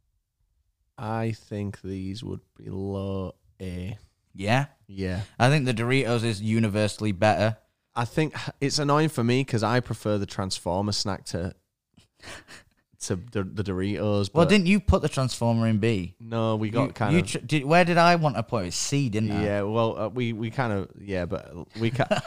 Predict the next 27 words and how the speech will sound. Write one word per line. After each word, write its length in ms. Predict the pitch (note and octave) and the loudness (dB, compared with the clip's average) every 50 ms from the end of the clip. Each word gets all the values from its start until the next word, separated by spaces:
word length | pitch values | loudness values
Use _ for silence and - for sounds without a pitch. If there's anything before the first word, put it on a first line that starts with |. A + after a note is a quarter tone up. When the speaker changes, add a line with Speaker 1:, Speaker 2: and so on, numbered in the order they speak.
| - | -6
Speaker 2:
<laughs> 160 | - - - - | -8 -8 -2 2
Speaker 1:
I 100 | B2 C3+ | 4 6
need 180 | D3 E3+ E3 - | 6 6 4 4
to 160 | - C3 B2 | 4 2 2
just 240 | A2+ A#2 A2 - A#2 | 2 0 -2 0 0
look, 220 | A#2 A2+ G#2 - | -2 -2 0 0
and 140 | A2 G#2 G#2 | 0 2 2
I 140 | G2+ G2 G#2 | 2 2 2
think 240 | - A#2+ A2+ G#2 | 0 0 0 0
just 180 | A2 A#2+ A2 - | -2 -4 -6 0
based 380 | - B2+ C3 C3 B2+ A#2+ - - | 2 4 4 4 4 2 2 4
on 200 | A2+ G#2+ G#2 G2+ | 4 4 4 4
that, 260 | G#2 G#2 F#2+ - - - | 4 2 2 0 -2 -2
that 180 | G#2+ F2 - - | -2 -2 -2 0
Poppadom, 460 | - G#2 G2 - G#2 G2+ F#2+ F#2+ - - | -2 0 0 0 0 0 0 -2 -2 -4
I 80 | G2+ | -6
think 240 | - - G#2+ G2+ - | -4 -2 -2 -2 -2
that 160 | - C2+ C#2 | -4 -6 -4
is 100 | F2+ E2+ | -6 -4
an 80 | F2 E2+ | -4 -2
A 140 | E2 D#2+ E2+ | -2 -2 -2
tier. 300 | - - - E2 E2 E2+ F#2+ | -4 -4 -4 -4 -4 -4 -2
Speaker 2:
Yeah, 180 | B2 C#3 D3+ D3 - _ _ _ _ _ _ _ - | -2 -2 -2 -2 -4 _ _ _ _ _ _ _ -20
it's 100 | _ - | _ -20
fine. 320 | - - A#2+ B2 B2 A#2+ - - | -8 -4 -2 0 0 -2 -4 -6
Right, 500 | F#2 G#2 A#2 B2 B2+ C3 C3 A#2 G2+ - _ _ _ _ _ _ _ _ | -4 0 2 4 4 4 4 2 0 -4 _ _ _ _ _ _ _ _
next 500 | G#2+ A2 B2 C3+ D3 - - - - - | -4 -2 0 0 0 -2 -6 -14 -16 -16